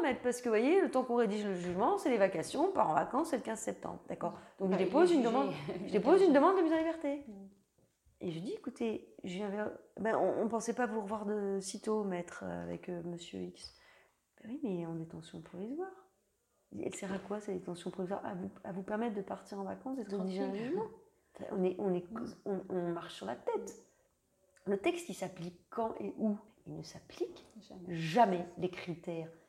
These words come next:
Speaker 1: c'est n'importe quoi. Et moi, je suis, euh, épuisée de constater que,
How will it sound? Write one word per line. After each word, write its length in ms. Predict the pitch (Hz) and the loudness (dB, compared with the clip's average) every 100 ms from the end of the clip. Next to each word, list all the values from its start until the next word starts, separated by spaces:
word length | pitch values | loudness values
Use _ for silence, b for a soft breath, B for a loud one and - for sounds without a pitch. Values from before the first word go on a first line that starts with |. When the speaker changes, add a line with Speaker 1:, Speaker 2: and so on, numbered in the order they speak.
| b | b
Speaker 1:
c'est 420 | - - 160 - - | -16 -6 -4 -4 -6
n'importe 920 | 170 208 247 302 277 - - - - - | 0 6 6 6 4 0 -8 -10 -18 -20
quoi. 400 | - 190 349 - _ _ _ _ _ _ | -6 -4 -4 -10 _ _ _ _ _ _
Et 100 | 220 | -12
moi, 260 | - 208 254 | -8 -6 -4
je 140 | 233 | -6
suis, 520 | 160 - 202 233 285 | -8 -10 -6 -2 0
euh, 140 | 190 160 b b b _ | 0 -4 b b b _
épuisée 1040 | 294 320 320 - 254 220 185 156 160 349 - _ _ _ | 10 10 10 -2 -2 -2 -4 -6 -4 -6 -10 _ _ _
de 80 | 190 | -8
constater 680 | 180 185 - 165 165 269 381 - | -6 -8 -8 -12 -6 -4 -4 -2
que, 340 | 202 247 | 0 0